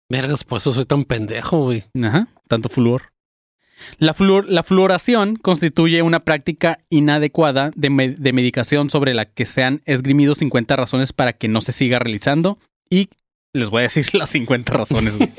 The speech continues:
Speaker 1: <laughs>
Speaker 2: ¿Ok? El fluoruro es el único químico agregado al agua potable utilizado también para tratamientos médicos.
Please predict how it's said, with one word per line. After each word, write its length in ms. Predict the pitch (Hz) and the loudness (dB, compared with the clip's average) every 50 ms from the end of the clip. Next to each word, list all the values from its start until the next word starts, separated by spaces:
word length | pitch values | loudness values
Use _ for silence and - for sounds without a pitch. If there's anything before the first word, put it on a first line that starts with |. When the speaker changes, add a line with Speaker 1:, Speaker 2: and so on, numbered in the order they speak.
| - - - - | -4 -2 -2 -2
Speaker 1:
<laughs> 280 | 247 - - 294 226 - | -2 0 -2 -2 0 2
Speaker 2:
¿Ok? 200 | 139 - - 156 170 185 - - _ _ - - - - - - - - _ _ _ | 0 0 2 2 0 0 -2 -4 _ _ -20 -20 -20 -20 -20 -20 -20 -20 _ _ _
El 140 | - 151 156 | -2 -2 2
fluoruro 580 | 170 180 190 180 180 208 233 254 277 285 254 - | 4 4 4 6 6 4 4 4 4 2 2 0
es 140 | 214 185 - | -2 0 0
el 120 | 208 196 | 2 2
único 280 | 196 202 214 - 175 - | 2 2 2 0 -2 0
químico 340 | - 180 180 196 202 - 202 | 0 2 2 2 2 2 0
agregado 360 | 180 165 143 127 135 139 143 | 2 2 0 2 2 2 2
al 80 | 151 151 | 2 2
agua 220 | 143 147 151 151 | 2 2 0 0
potable 440 | - 160 - - 165 151 143 143 160 151 | 0 -2 0 0 0 2 2 0 0 0
utilizado 500 | 151 131 - 139 127 120 - 127 127 131 | -2 0 2 2 2 2 2 0 0 0
también 320 | - 135 123 117 117 113 | 0 0 2 2 2 0
para 220 | - - 127 127 | 0 0 -2 -2
tratamientos 560 | - - 113 110 104 101 98 101 - - 107 123 | -2 -2 -2 -2 -2 -2 -4 -4 -4 -4 0 2
médicos. 560 | 131 156 160 143 - - - - - - | 2 2 2 0 -4 -6 -10 -20 -20 -20